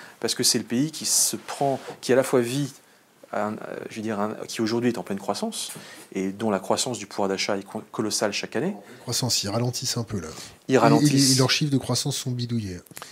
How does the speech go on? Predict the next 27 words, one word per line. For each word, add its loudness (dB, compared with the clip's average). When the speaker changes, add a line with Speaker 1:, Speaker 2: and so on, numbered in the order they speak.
Speaker 1:
Ils -4
sont 0
bidouillés, 2
donc -4
ils -8
étaient -10
à -6
dix, 2
après -4
ils -4
sont -8
passés -10
à -10
six, 2
maintenant -4
ils -4
seraient -4
peut-être -12
à -10
quatre, 6
et -2
encore, 4
il -6
faut -8
regarder, -2
mais -4
bon, -14